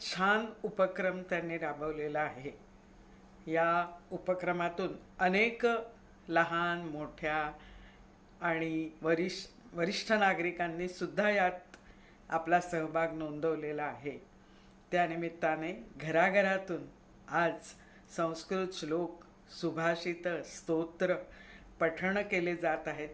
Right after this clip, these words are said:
आणि त्यानिमित्ताने त्याचा अर्थही जाणून घेतला पा-, घेतला जात आहे. हा फार चांगला उपक्रम आहे.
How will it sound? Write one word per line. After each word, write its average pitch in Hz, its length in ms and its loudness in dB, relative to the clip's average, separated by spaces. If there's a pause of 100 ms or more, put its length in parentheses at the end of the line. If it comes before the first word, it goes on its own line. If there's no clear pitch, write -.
(580)
आणि 165 240 0
त्यानिमित्ताने 170 920 0
त्याचा 165 640 -2 (180)
अर्थही 202 760 0 (220)
जाणून 165 420 0
घेतला 151 360 -4
पा-, - 480 -14
घेतला 160 500 2
जात 151 360 -2
आहे. - 220 -8 (880)
हा 185 80 2 (120)
फार 208 400 6 (540)
चांगला 180 400 4
उपक्रम 180 540 0
आहे. 156 280 -10